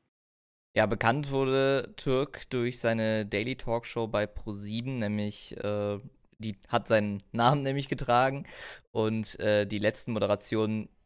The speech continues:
hat er f-, vor sieben Jahren getan, auch bei dem, äh, Medien-, äh, Konzern Pro sieben Sat eins, nämlich bei Kabel eins mit Abenteuer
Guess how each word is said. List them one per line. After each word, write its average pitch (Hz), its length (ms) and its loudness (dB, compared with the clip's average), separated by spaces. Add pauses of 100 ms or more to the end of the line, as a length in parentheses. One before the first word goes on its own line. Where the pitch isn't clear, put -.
(160)
hat 110 140 -2
er 107 360 4
f-, - 240 -18
vor - 200 -4
sieben 107 200 -2
Jahren 135 320 2
getan, 127 440 -2
auch - 180 -2
bei 110 540 2
dem, 107 400 -6 (120)
äh, 104 120 -4
Medien-, 110 680 -2 (760)
äh, 107 240 -2
Konzern 104 640 -2
Pro - 160 -4
sieben 104 200 -4
Sat 101 180 -2
eins, 104 220 -2
nämlich 104 500 -10
bei 104 140 -2
Kabel 156 340 6
eins 117 280 -2
mit - 180 -8
Abenteuer 101 640 -2